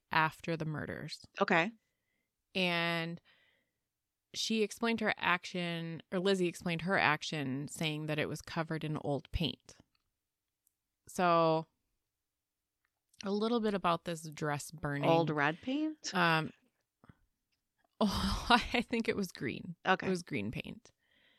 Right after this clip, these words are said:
Speaker 1: So some people would speculate then that, that what she did was that she took the bloody dress and then she dumped a bunch of green paint over the top of it,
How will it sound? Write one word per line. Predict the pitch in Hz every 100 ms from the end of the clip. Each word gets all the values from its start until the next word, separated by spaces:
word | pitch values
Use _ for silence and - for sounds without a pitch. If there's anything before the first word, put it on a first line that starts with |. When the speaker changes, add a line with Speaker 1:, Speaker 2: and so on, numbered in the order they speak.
| _ - -
Speaker 1:
So | - 226
some | 220 226
people | 226 208 190
would | 180 170
speculate | - 160 160 156 -
then | 160 147
that, | 139 90 - _ _ _ _ _
that | 180 151
what | 160
she | - 156
did | 151 190 180 165 160 151 -
was | 160 -
that | 143 -
she | - 170
took | - 160
the | -
bloody | 156 139 139 170
dress | 240 233 202 190 185 180
and | 175 156
then | 151
she | 151 -
dumped | 143 147 139 -
a | 147
bunch | 135 135
of | 143 151
green | 156 147 139 147
paint | - 196 196 190
over | 180 180 170
the |
top | 165 165 170
of | 160 165
it, | 160